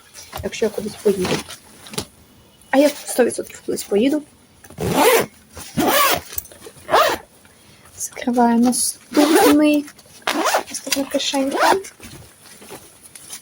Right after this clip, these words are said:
Ось, це є, так скажем, основний. Теж великий, багато місця.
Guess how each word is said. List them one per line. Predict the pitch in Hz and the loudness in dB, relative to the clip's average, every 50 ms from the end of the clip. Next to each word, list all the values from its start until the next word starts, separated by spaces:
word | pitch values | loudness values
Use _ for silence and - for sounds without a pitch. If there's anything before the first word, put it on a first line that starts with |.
| _ - - | _ -12 -6
Ось, | 254 240 240 233 233 240 - - - - - - - - - - - - | -4 -2 0 0 -2 -2 -6 -8 -12 -14 -20 -20 -16 -10 -4 -2 0 4
це | 262 240 | 4 4
є, | 226 - 226 | 4 4 2
так | 220 - - 214 - | 0 0 -4 -6 -4
скажем, | - - 254 247 226 247 240 240 - - - - - - - - - - - - - - - - - | 2 4 4 4 4 2 -2 -2 -4 -10 -16 -20 -16 -14 -12 -12 -12 -14 -18 -20 -20 -16 -6 0 0
основний. | 277 269 - - 277 269 240 226 214 202 202 196 208 269 - - - - - - - - - - - - - - - - - - - _ _ _ _ _ - | 0 0 0 0 0 0 2 2 0 0 0 0 -4 -6 -8 -12 -20 -18 -16 -14 -14 -12 -12 -12 -12 -12 -14 -16 -18 -20 -20 -20 -20 _ _ _ _ _ -4
Теж | 240 220 220 - - - | -2 -2 -2 -2 -2 0
великий, | 208 208 208 214 220 - - 320 339 320 - - - - - - - - - | 2 4 4 4 2 0 -2 -4 -4 -4 -8 -16 -20 -20 -20 -20 -20 -8 -2
багато | 226 220 214 226 220 214 - 202 | 2 2 2 4 2 0 -2 -2
місця. | 190 185 185 196 214 - - - | -2 -2 -2 -2 -4 -6 -8 -8